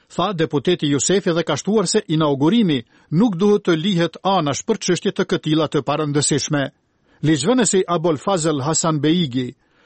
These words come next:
zëvendës kryetari i Komitetit të Sigurisë Kombëtare, i tha një gazete nën kontroll të shtetit se çështja e selfieve nuk duhet ta mbizotrojë madhështinë e inaugurimit të presidentit Rohani. "Me të vërtetë ishte pozitive për Republikën Islamike",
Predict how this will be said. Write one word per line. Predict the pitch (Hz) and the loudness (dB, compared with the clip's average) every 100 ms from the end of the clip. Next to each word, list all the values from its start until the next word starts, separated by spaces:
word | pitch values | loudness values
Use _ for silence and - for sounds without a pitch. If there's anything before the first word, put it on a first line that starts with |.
| _ 147 | _ -2
zëvendës | 135 156 185 156 - | 0 0 0 -2 0
kryetari | 156 147 196 160 | 0 0 0 0
i | |
Komitetit | 160 147 160 180 160 | 0 0 0 0 0
të | 143 - | -2 -2
Sigurisë | 139 156 165 - | 0 0 0 -2
Kombëtare, | 147 127 175 196 220 190 _ 170 | -2 -2 0 0 0 -4 _ -4
i | 147 | 0
tha | 233 | 2
një | 226 180 | 2 2
gazete | 156 180 190 165 | 2 0 0 0
nën | 156 | 0
kontroll | 143 139 190 180 | 0 -2 -2 -2
të | 139 | -2
shtetit | - 196 202 | 0 0 -2
se | - 147 | -2 -2
çështja | - 208 - 160 147 170 | 0 0 0 -2 -2 -2
e | 151 | -2
selfieve | - 185 202 214 214 214 202 - _ 156 | 0 0 0 0 2 2 -2 -6 _ -2
nuk | 240 170 | 0 2
duhet | 196 190 | 0 2
ta | 156 | 0
mbizotrojë | 143 156 135 196 175 | 0 0 0 0 2
madhështinë | 151 135 - 226 214 | 0 -2 -2 -2 0
e | 170 - | 0 0
inaugurimit | 208 165 143 175 180 - | 0 2 2 2 0 0
të | 123 | -2
presidentit | 185 - 131 131 131 135 | -2 -2 -2 0 0 0
Rohani. | 131 131 139 135 - _ _ _ _ _ _ _ | 0 0 0 -2 -6 _ _ _ _ _ _ _
"Me | 160 | -2
të | 170 156 | 0 0
vërtetë | 143 214 - | 0 0 0
ishte | 196 180 | 0 0
pozitive | 185 170 170 214 226 170 | 0 0 0 2 2 2
për | 151 135 | 0 0
Republikën | 139 156 156 147 | 0 0 0 -2
Islamike", | - 151 170 143 127 | 0 0 0 0 -2